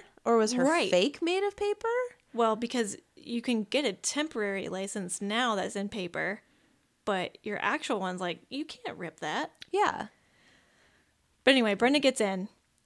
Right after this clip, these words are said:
Speaker 2: and doesn't look behind her to make sure her girls
Speaker 1: <laughs> I
Speaker 2: didn't get
Speaker 1: know.
Speaker 2: in.
Speaker 1: She just assumes that everybody ditches her and not that
Speaker 2: Mm-hmm.
Speaker 1: something went wrong and she should go right back outside.
Speaker 2: Totally.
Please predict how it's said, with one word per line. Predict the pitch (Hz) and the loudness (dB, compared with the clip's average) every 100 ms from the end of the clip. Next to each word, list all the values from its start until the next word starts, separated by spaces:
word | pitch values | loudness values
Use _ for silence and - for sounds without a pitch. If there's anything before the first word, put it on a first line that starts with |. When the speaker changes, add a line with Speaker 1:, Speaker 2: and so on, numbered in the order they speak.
| - - | -10 0
Speaker 2:
and | 240 233 | 4 8
doesn't | 277 285 220 | 8 6 2
look | 220 | 0
behind | - 196 240 233 | -2 0 0 2
her | 196 | 0
to | 208 | 0
make | 240 240 247 | 0 2 4
sure | 269 | 6
her | 240 247 | 6 4
girls | 226 240 247 269 | 4 8 8 10
Speaker 1:
<laughs> | |
I | |
Speaker 2:
didn't | 370 427 262 | 10 8 8
get | 262 262 | 4 6
Speaker 1:
know. | 233 240 | 4 4
Speaker 2:
in. | 208 220 269 | 2 -2 2
Speaker 1:
She | 320 359 | 4 6
just | 466 494 | 6 6
assumes | 466 302 403 349 | 4 4 2 4
that | 311 | 2
everybody | 302 349 339 339 285 | 4 4 4 4 2
ditches | 190 185 214 302 302 233 | -2 0 0 2 2 4
her | 208 180 | 4 4
and | 165 233 | 2 0
not | 226 226 | 2 4
that | - | 4
Speaker 2:
Mm-hmm. | 233 | 4
Speaker 1:
something | 240 262 262 | 0 2 2
went | 240 190 | 2 4
wrong | 202 214 | 6 6
and | 185 190 | 2 -4
she | 180 | -4
should | 185 185 | -4 0
go | 190 | 0
right | 180 156 165 | 0 -2 0
back | 156 160 | 0 2
outside. | 151 - - - - - | -2 -2 -4 -8 -12 -8
Speaker 2:
Totally. | - 226 196 - | -2 0 -2 -8